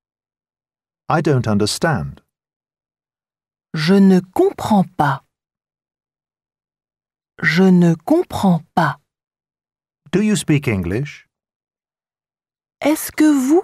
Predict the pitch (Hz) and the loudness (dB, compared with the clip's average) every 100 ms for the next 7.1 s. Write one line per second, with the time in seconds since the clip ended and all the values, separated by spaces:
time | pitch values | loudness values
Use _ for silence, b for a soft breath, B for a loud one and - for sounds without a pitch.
0 | _ _ _ _ - 254 233 240 254 311 | _ _ _ _ -2 -2 0 2 2 2
1 | 381 _ _ - 226 262 190 151 135 - | 0 _ _ -4 2 2 2 0 -2 -10
2 | _ _ _ _ _ _ _ _ _ _ | _ _ _ _ _ _ _ _ _ _
3 | _ _ _ _ _ _ _ _ _ _ | _ _ _ _ _ _ _ _ _ _
4 | _ _ _ _ _ - 147 - 160 147 | _ _ _ _ _ -6 -6 -4 -2 -2
5 | 147 151 143 _ _ _ - 175 175 185 | -4 -8 -10 _ _ _ -4 -2 -2 0
6 | 196 302 370 _ - 196 247 185 139 131 | 2 0 -2 _ -2 0 2 2 -2 -4